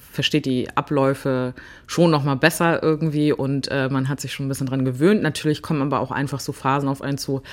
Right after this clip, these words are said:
die man jetzt noch gar nicht einschätzen kann. Und, ähm, aufregend ist es nach wie vor. Also selbstverständlich ist es nicht.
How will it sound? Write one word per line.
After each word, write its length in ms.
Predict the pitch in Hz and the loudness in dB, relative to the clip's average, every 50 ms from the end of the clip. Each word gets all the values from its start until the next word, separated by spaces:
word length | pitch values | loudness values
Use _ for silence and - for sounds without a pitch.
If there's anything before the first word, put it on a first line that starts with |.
| - - - - - - | -16 -16 -16 -14 -6 0
die 60 | 151 | 2
man 140 | 156 143 139 | 4 4 4
jetzt 180 | 139 139 139 - | 2 2 0 -2
noch 100 | 147 131 | -4 -2
gar 140 | - 135 135 | 0 0 0
nicht 140 | 135 123 | 0 0
einschätzen 460 | - 127 135 - - 127 - - 139 127 | 0 -2 -2 -2 -4 -4 -4 -4 -8 -6
kann. 320 | - - 151 165 185 196 | -2 0 0 2 2 0
Und, 460 | 175 - 143 139 139 139 135 127 - - | 0 -2 -4 -2 -2 -2 -2 -4 -4 -2
ähm, 280 | 131 131 127 131 123 - - - - - | -2 -2 0 -2 -4 -6 -10 -18 -6 -2
aufregend 400 | - 139 - - 165 143 156 151 | -2 0 2 4 4 4 4 2
ist 140 | - - - | 0 -2 -2
es 80 | 156 - | 0 0
nach 240 | 156 143 139 - - | 2 0 0 -2 -4
wie 60 | 131 | -6
vor. 360 | - - 151 139 123 117 - | -2 0 0 0 0 -2 -4
Also 220 | - 123 120 123 | -6 -6 -4 -4
selbstverständlich 720 | 117 127 123 - - - - - 135 135 135 127 135 - - | -2 -2 -4 -4 -6 -10 -6 -4 -2 -2 -2 -2 -4 -6 -8
ist 120 | 117 - | -10 -10
es 120 | 117 - - | -10 -10 -8
nicht. 240 | 120 113 - - | -10 -10 -10 -14